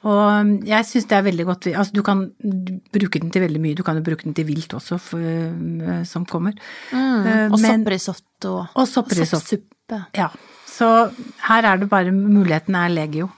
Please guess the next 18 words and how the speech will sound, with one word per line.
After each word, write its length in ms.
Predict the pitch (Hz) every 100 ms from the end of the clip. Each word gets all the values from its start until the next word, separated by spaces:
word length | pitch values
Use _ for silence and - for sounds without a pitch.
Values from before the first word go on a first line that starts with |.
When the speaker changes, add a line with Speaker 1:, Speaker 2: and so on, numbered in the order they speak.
| - - -
Speaker 2:
Men 220 | 349 330 -
jeg 160 | 302
tenker 320 | 311 294 262 269 _ _ -
alltid 380 | 254 226 - 285
på 100 | -
et 140 | 226 -
spesielt 440 | - 233 240 226
ord 200 | - 320
når 120 | 330 247
vi 60 | 240
snakker 140 | 233 214
om 80 |
sopp, 240 | 214 285 -
og 80 | 220
det 80 | 202 -
er 40 |
umami. 440 | 208 185 165 170 175 -
Speaker 1:
Mm. 380 | 262 247 202